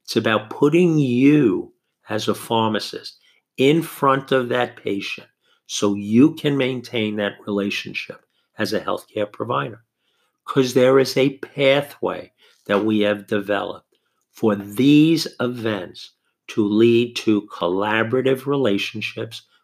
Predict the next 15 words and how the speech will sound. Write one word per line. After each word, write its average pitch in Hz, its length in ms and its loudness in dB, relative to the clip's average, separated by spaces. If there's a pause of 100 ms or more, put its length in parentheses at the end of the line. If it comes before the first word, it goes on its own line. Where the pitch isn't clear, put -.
(120)
with 101 240 -6
the 107 100 -2
physicians 123 920 -2 (180)
of 107 280 0
those 104 280 -6
patients. - 640 -14 (1080)
Let 110 140 2
us 131 100 0
show 131 220 2
you 131 180 2
how. 90 360 -8 (400)
Come 294 220 2
to 262 120 -2
the 127 160 6
event, 92 300 0